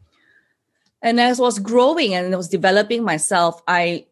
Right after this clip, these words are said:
I was giving, giving so much, but I was empty at the same time. I realized that I need to be an excellent receiver. So as I'm giving, I must learn to receive. So when people ask me, "Oh, can I help you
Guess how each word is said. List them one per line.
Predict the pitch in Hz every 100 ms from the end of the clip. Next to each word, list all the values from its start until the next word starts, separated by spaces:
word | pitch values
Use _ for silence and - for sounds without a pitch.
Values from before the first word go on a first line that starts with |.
| - 123 -
I | 202
was | 202
giving, | 160 269 151 143
giving | 151 214 214
so | 220 208
much, | 208 - - _ 220 -
but | 220 - -
I | 247
was | 247 240
empty | 226 294 294 254
at | 180
the | 156
same | - 165 156
time. | - 170 143 151 _ _ _ _ _
I | 196
realized | 196 226 247 233 240
that | 233
I | 185
need | 208
to | 208
be | 185 185
an | 165
excellent | 175 - 202 208 170
receiver. | 165 - 185 185 247 320 - _ _ _
So | - - 220 208 196 190
as | 190 190 - -
I'm | 190 185 170
giving, | 185 208 240 294 349
I | 208
must | 202 208 220 220
learn | 196 202 202
to |
receive. | 160 190 - 165 135 _ _ _ _ _
So | - 247
when | 247
people | 247 294 359
ask | 247 247 -
me, | 247 156 -
"Oh, | 320 226
can | 233
I | 269
help | 277 302 302
you | 269 143 -